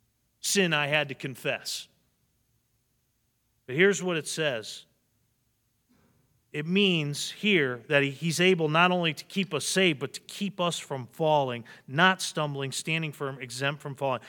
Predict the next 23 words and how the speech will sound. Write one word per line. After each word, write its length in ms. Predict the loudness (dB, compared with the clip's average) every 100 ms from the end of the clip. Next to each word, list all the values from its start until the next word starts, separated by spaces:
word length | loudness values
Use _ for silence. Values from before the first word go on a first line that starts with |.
| -10
The 160 | 0 4
apostate, 960 | 2 10 12 12 8 0 0 -2 -6 -14 _ _ _ _ _
here's 560 | _ 4 4 4 2
the 80 | 0
word, 560 | 6 8 8 6 2 -2 -20 _ _ _
sets 720 | 4 4 6 10 8 8 2
aside 760 | 2 2 6 8 8 6 4
revealed 640 | 2 2 4 8 8 8 0
truth 520 | -2 8 8 8 2 -2
and 260 | 0 2
therefore 680 | 6 6 4 0 2 2 2
stumbles. 800 | 0 2 2 2 -2 -6 -8 -8 _ _ _ _ _ _ _ _ _ _ _ _ _ _ _ _ _ _ _ _ _
Now, 320 | 6 6 6 -4 -20 _
this, 220 | -10 -10 -10
it's 160 | -8
important 400 | -10 -4 -6 -4
that 180 | -10 -12
you 60 | -8
get 200 | -8 -4
this. 280 | -4 -6 -16 _ _ -6
This 240 | -4 -2
is 220 | -6 -4
not 560 | 0 8 10 12 10